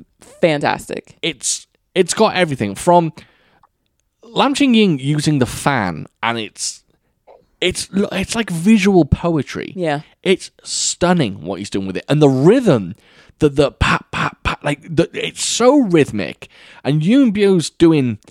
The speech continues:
Speaker 2: flips and
Speaker 1: Oh,
Speaker 2: getting
Speaker 1: him
Speaker 2: down
Speaker 1: and,
Speaker 2: on the
Speaker 1: yeah.
Speaker 2: ground and
Speaker 1: Him
Speaker 2: rolling.
Speaker 1: and Pale Guy, great.
Speaker 2: So good.
Speaker 1: Those, uh, elbow knives.
Speaker 2: Elbow <laughs> knife. He whips out his elbow knives.
Speaker 1: That bit was fantastic too. That was, that was amazing.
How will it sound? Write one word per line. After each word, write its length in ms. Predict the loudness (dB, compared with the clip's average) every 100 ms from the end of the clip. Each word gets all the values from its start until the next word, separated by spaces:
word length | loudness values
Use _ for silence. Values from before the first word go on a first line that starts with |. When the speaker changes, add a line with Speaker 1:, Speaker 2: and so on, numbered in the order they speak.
| _
Speaker 2:
flips 600 | -16 -12 -2 -2 -2 -4 2
and 100 | 4
Speaker 1:
Oh, 60 |
Speaker 2:
getting 160 | 4 2
Speaker 1:
him 80 | 2
Speaker 2:
down 160 | 4
Speaker 1:
and, 100 | 4
Speaker 2:
on 80 | 4
the 80 | 2
Speaker 1:
yeah. 80 | 2
Speaker 2:
ground 440 | 2 2 0 0
and 100 | 0
Speaker 1:
Him 60 | 2
Speaker 2:
rolling. 260 | 4 4 4
Speaker 1:
and 120 | 2
Pale 260 | 2 2
Guy, 340 | 0 -4 -4 -10 -12
great. 560 | -4 -2 0 -2 -4 -20 -12
Speaker 2:
So 300 | 0 4 4
good. 320 | 4 -4 -10 _ _ _ 0
Speaker 1:
Those, 300 | 2 2 -2 -2
uh, 200 | -2 0
elbow 220 | 0 0
knives. 500 | -2 -4 -6 -8 -16 -8
Speaker 2:
Elbow 360 | -2 2 4 4
<laughs> 20 |
knife. 160 | 4 0
He 160 | 2
whips 360 | 4 4 2 -2
out 160 | -2 0
his 100 | 2
elbow 360 | 2 2 2
knives. 640 | 0 -2 -4 -6 -10 -6
Speaker 1:
That 240 | 0 0 2
bit 180 | -2 -2
was 140 | -4 -10 _
fantastic 560 | -4 -2 -2 -4 -6 -8
too. 220 | -4 -2
That 160 | -2 -2
was, 200 | -4 -4
that 160 | -2
was 120 | 0 -2
amazing. 500 | -2 -4 -4 -10